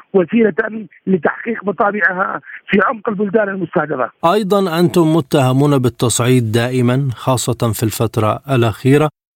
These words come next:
Speaker 2: وبما أنكم رفضتم الهدنة وتمديدها وهو ما يهدد أرواح اليمنيين.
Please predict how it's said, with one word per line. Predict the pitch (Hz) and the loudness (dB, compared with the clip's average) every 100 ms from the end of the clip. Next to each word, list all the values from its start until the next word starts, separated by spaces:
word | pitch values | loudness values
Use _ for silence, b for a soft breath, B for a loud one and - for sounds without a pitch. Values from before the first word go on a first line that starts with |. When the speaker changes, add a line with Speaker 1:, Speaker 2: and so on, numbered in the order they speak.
| _ | _
Speaker 2:
وبما | 120 127 131 131 135 143 127 127 127 131 123 120 123 151 160 | 2 4 4 2 0 0 0 0 -2 0 0 2 2 2 2
أنكم | 170 170 151 160 | 2 2 2 2
رفضتم | 156 123 190 190 - 110 | 2 2 0 0 -2 0
الهدنة | 107 104 98 110 131 127 127 135 139 | 0 -2 -2 0 2 2 2 2 0
وتمديدها | 120 113 - 120 117 139 135 127 143 143 _ _ | -2 -4 -2 0 2 2 2 2 2 0 _ _
وهو | 135 139 160 156 | 2 4 4 4
ما | 160 | 4
يهدد | 156 143 139 170 147 139 | 4 4 2 2 0 0
أرواح | 131 127 135 131 | 0 2 0 0
اليمنيين. | 135 131 139 147 160 | 2 2 2 0 0